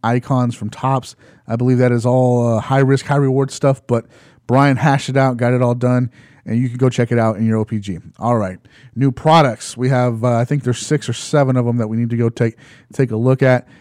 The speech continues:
and we're gonna start right here with Bowman High Tech. We got a little story about that coming up with Drew. Uh, two thousand eighteen Donruss Football, the factory set is out.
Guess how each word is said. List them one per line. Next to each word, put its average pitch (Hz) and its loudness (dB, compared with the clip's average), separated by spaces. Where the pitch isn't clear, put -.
and 113 -2
we're 127 4
gonna 131 0
start 139 2
right 127 0
here 131 2
with 117 0
Bowman 139 2
High 131 -2
Tech. 143 0
We 127 -12
got 127 0
a 120 0
little 113 -2
story 120 0
about 117 -2
that 110 -4
coming 117 -2
up 110 -4
with 101 -8
Drew. 147 2
Uh, 120 0
two 156 0
thousand 147 4
eighteen 139 -4
Donruss 135 2
Football, 143 0
the 113 -2
factory 135 -2
set 117 -2
is 104 -4
out. 110 -4